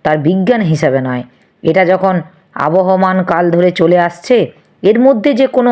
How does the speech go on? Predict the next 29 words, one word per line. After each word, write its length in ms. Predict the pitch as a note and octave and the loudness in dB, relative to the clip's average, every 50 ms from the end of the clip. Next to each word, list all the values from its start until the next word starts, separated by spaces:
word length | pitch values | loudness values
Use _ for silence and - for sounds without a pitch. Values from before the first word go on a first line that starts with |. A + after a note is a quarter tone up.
| A#3 | 2
মাল 280 | G3 F#3+ F#3 F#3+ G#3 A#3 B3 | 2 2 2 0 0 0 2
নেই, 200 | B3 A#3+ G#3+ E3+ C3+ A#2+ - _ _ _ _ _ _ - | 2 2 2 2 0 -4 -8 _ _ _ _ _ _ -6
একেবারে 480 | - D#3 D3+ G#3 A3 A3 A#3+ A3+ A3 F#3+ D#3 C3+ | -6 -4 0 0 2 2 2 2 2 0 0 0
যে 200 | C3+ C#3 D#3+ D#3+ C#3 B2 - _ _ _ - B2 C3 | 0 0 2 2 0 -2 -4 _ _ _ -10 -6 -4
গাঁজাখুরি, 560 | D3 C#3+ D#3 G3+ A3 G#3+ - A#3 A3 A3 F3+ C#3+ - _ _ _ _ _ _ | -2 -2 0 -2 -2 -2 0 0 2 2 0 -2 -4 _ _ _ _ _ _
তা 80 | - F3+ | -6 -4
আমার 420 | F#3 A#3+ B3 A3 F#3+ F3 F3 E3 | -2 -2 -2 0 0 0 0 0
মনে 280 | D#3+ D#3+ D#3 D#3 D#3+ D#3 C#3+ D#3 - - _ _ _ _ _ _ _ _ - | 0 0 0 2 2 0 -2 -4 -8 -20 _ _ _ _ _ _ _ _ -4
কখনো 380 | - F3+ D3+ - - C4 B3+ G3+ D3 B2+ - | -2 -2 0 0 0 0 0 0 -2 -4 -6
মেনে 300 | G#3+ E3+ D3 D3 D3+ D#3+ | -4 -2 0 2 2 2
নিতে 220 | D#3 D#3 D3 C#3+ B2+ | 2 2 0 0 -2
পারছে 380 | - - C#3 C3+ - - - C3+ | -2 -2 -4 -4 -4 -6 -6 -4
না। 120 | C3+ B2+ B2 C3 _ _ _ _ _ _ _ _ _ _ _ _ _ | -4 -4 -6 -8 _ _ _ _ _ _ _ _ _ _ _ _ _
প্রাচীনের 480 | - E3+ D3+ D#3 - - G3 F#3+ G3 G3 F#3+ - | -4 -4 -2 -2 -2 -2 0 2 0 0 0 -2
তাফিলে 400 | - D3+ - - G#3+ G#3 G#3 G#3 F3 | -6 -6 -4 -2 0 2 2 2 2
যা 160 | D#3 F3+ E3 F3+ | 2 0 -2 -2
কিছু 320 | - - G3+ F#3 - A#3 A3+ G3 C#3 - - _ _ _ _ - | -2 -4 -4 -2 0 0 2 0 0 -4 -8 _ _ _ _ -12
ছিল, 260 | - - - G3+ A3 B3+ A3+ D#3 - - - - _ _ _ _ _ _ - | -8 -2 0 2 4 4 2 2 -2 -6 -14 -20 _ _ _ _ _ _ -4
প্রায় 220 | G3+ G3+ A3+ B3+ | -2 0 0 0
সবই 400 | - - - G#3+ A3 A#3+ C#4 C#4+ | -2 -2 -2 0 0 0 0 0
গভীর 340 | G#3+ E3+ F3 F3+ E3 F3+ E3+ E3+ | 0 2 0 2 2 0 0 0
তাৎপর্যপূর্ণ। 800 | - D3+ C#3 - - E3 D3+ C#3+ C3+ D3 C3+ C3 C#3 C3+ C3 C3 B2+ B2 - - _ _ _ _ - | -2 -6 -6 -4 -2 -2 0 0 0 -2 0 0 -2 -2 -2 -2 -4 -6 -8 -14 _ _ _ _ -8
অনেক 260 | - C#3+ D#3+ F3+ F3+ | -4 -2 0 0 -2
সময় 320 | - - G3+ F#3+ G3 G3 | -2 -2 -2 0 0 0
আমরা 280 | F#3+ F3+ F3 F3+ F#3 G3 | 0 0 0 0 0 0
বুঝতে 340 | F3 D3+ E3 F#3 F3+ - - A#3 | 0 2 0 0 0 0 -2 -2
পারি 220 | - G#3 F#3+ F3+ | 0 0 -2 0
না 140 | F3+ F3+ F3 | 0 0 0
বলে 260 | D#3+ D#3+ D#3+ E3 E3 | 2 2 2 4 2